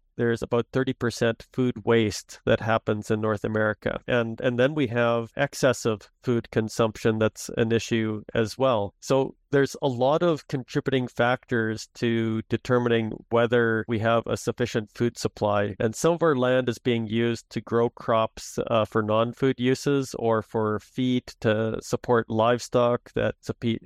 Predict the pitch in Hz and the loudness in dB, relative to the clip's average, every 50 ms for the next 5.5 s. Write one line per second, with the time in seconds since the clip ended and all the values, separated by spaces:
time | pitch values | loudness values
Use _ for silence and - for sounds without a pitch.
0 | 131 - - - - 120 110 104 - 110 107 110 113 113 - 131 123 127 127 120 | -10 -8 -6 -2 0 0 0 0 0 -2 -2 0 0 0 0 0 0 2 0 -2
1 | - - 131 131 131 131 - - - 117 117 113 117 117 120 117 - _ - - | 0 0 0 0 0 0 -2 -4 -4 -2 0 2 2 2 2 0 -2 _ -12 -10
2 | 117 113 - 117 120 117 117 117 113 - 104 - - 123 123 120 117 - - _ | -10 -6 -2 0 0 2 2 0 -2 -4 -6 -6 -2 -2 0 0 -2 -4 -8 _
3 | _ _ - - 120 117 113 113 110 110 - - 117 123 117 123 117 113 107 95 | _ _ -4 -2 0 0 0 0 -2 -4 -4 -2 0 2 2 2 0 0 -2 -4
4 | 98 110 113 117 127 - - - - - _ - 123 120 120 120 123 127 131 120 | -2 0 0 0 0 -2 -6 -18 -20 -14 _ 0 2 2 4 4 2 0 -2 -2
5 | - - - 131 135 135 - - - | -2 0 0 0 0 0 -6 -10 -20